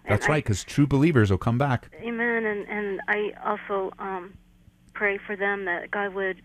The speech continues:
Speaker 1: bring godly mentors and godly friends in their path.
Speaker 2: Yes.
Speaker 1: Everywhere they go. <laughs>
Speaker 2: Amen. I
Speaker 1: Amen.
Speaker 2: agree. You know, you never know how he's gonna get to them. It, for the prodigal son that Jesus described, it was pig food.
Speaker 1: Yeah. Yep.
Speaker 2: <laughs>
Speaker 1: Amen.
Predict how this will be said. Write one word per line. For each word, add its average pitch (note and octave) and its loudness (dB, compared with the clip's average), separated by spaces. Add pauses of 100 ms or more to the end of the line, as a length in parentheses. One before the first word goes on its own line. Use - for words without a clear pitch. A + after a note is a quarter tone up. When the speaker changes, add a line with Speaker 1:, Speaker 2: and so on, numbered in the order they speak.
Speaker 1:
bring G3 -2
godly F#3+ -4 (320)
mentors F#3+ -4
and F#3+ -10
godly F#3+ -2
friends F#3 -4
in F3+ -12
their F3+ -12
path. F#3+ -10 (840)
Speaker 2:
Yes. - -6
Speaker 1:
Everywhere F#3+ -2
they F#3+ -2
go. F#3 -2 (200)
<laughs> B3+ -6 (1000)
Speaker 2:
Amen. A2+ 6 (160)
I G2+ 4
Speaker 1:
Amen. A2+ 4
Speaker 2:
agree. G#2+ 4
You F#2 0
know, F#2 4
you G2 6
never C#3 8
know D#3+ 6
how B2 6
he's A2+ 6
gonna A2 4
get A#2+ 2
to G#2 -2
them. F2 2
It, - -4 (220)
for A#2+ 4
the G#2+ 8
prodigal C3+ 4
son C#3 4
that B2+ 6
Jesus B2+ 2
described, C3+ 2
it A2+ 2
was G2+ 2
pig C3 2
food. D#2+ 2 (380)
Speaker 1:
Yeah. - -6 (140)
Yep. - 2
Speaker 2:
<laughs> - 2
Speaker 1:
Amen. G#3 -4